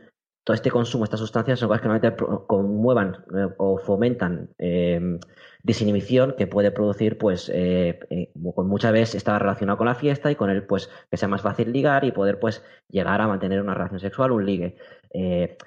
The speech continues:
tampoco ayuda el hecho de que, por ejemplo, pues, eh, vemos que al menos en España más o menos el treinta y cinco, treinta y siete por ciento de los adultos entre veinticuatro y treinta y cinco años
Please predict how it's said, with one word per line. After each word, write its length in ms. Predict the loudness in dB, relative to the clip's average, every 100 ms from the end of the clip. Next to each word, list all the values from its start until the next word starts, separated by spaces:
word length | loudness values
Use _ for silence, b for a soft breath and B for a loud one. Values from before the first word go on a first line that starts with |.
| -6
tampoco 460 | -4 0 0 2 2
ayuda 260 | 2 2
el 80 | 2
hecho 160 | 2 0
de 80 | -2
que, 100 | 0
por 140 | -2
ejemplo, 400 | -2 -2 0 0
pues, 360 | 0 -2 -2 -6
eh, 220 | -4 -2
vemos 280 | -2 -4 -2
que 140 | -2
al 120 | 0
menos 220 | 0 -2
en 60 | -2
España 500 | -4 -2 0 2 2
más 260 | 0 -4 -2
o 60 |
menos 260 | 0 0 0
el 120 | -2
treinta 380 | 0 -2 0 -2
y 100 | -4
cinco, 440 | -4 -2 0 2
treinta 180 | 0 0
y 40 |
siete 160 | 0 0
por 140 | 0
ciento 240 | 0 0 2
de 60 |
los 120 | 0 0
adultos 320 | 0 0 0
entre 180 | 0 0
veinticuatro 420 | 0 0 2 0
y 60 |
treinta 180 | 0 -2
y 40 | -2
cinco 200 | 0 0
años 180 | 0